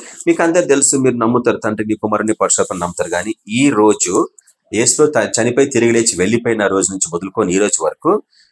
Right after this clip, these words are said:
యేసు ప్రభు తన ఆత్మని మనకు పెట్టిపోయింది ఇక్కడ. కానీ దురదృష్టం ఏంటంటే చర్చ్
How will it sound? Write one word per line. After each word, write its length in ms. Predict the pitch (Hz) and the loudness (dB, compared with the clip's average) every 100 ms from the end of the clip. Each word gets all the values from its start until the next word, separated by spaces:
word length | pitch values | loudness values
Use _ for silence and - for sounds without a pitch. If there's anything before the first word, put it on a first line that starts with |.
| _ - 101 | _ -8 -2
యేసు 260 | 123 139 143 | 0 0 0
ప్రభు 400 | 123 104 95 139 131 | 0 0 2 0 -2
తన 240 | 107 - - | -4 -4 -4
ఆత్మని 420 | 98 135 139 143 | -2 -2 0 0
మనకు 220 | 131 107 95 | 0 0 -2
పెట్టిపోయింది 540 | 90 - 104 92 82 | -4 -4 -2 -2 -2
ఇక్కడ. 220 | 80 76 69 _ _ - - - - _ _ _ - | -4 -6 -8 _ _ -20 -20 -20 -20 _ _ _ -4
కానీ 240 | 107 98 | -2 -2
దురదృష్టం 600 | 95 120 160 160 151 120 | 0 2 4 2 2 0
ఏంటంటే 260 | 101 92 107 | 0 0 0
చర్చ్ 640 | - 101 - - 87 90 | 0 0 0 -2 -2 -4